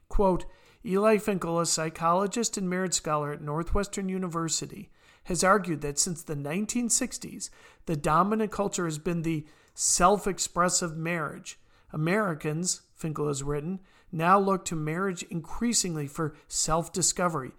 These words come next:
self-esteem, and personal growth. Marriage, according to the sociologist Catherine Eden and Mar and Maria Kafalis, is no longer primarily about childbearing and child rearing.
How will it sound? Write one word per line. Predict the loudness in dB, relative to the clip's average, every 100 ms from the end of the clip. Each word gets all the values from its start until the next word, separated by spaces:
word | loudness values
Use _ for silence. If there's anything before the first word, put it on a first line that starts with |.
| _ -4
self-esteem, | 0 0 2 2 2 0 -4 -6 -8
and | -8 -2 2
personal | 2 2 0 2
growth. | 4 4 2 -8 -16 _ _ _ _ _
Marriage, | -2 0 2 0 -2 -6 -14 -20 _ -12
according | -10 -4 0 2 2 -2
to | -2 0 0 0 -6 -6
the | -4 -2
sociologist | 0 2 2 2 4 4 2 0 -4
Catherine | -2 -2 -2 -2 -4 -6 -6
Eden | -6 -4 -4 -4 -6 -14 -10
and | -6 2
Mar | 6 6 6
and | 2 -4 -4
Maria | -2 -2 -2 -2
Kafalis, | -8 0 4 6 4 0 -6 -16 -20 _ _ _
is | 0 2 2
no | 2 6
longer | 8 8 6 4 4 2 2 2 0 -10
primarily | -2 0 0 0 2 2 0 -2 -4
about | -2 -2 -2
childbearing | -2 2 4 4 0 -2 0 0 0 -2 -4 -8 _ _ _
and | -4 -2
child | -2 0 0 0
rearing. | 0 2 0 -2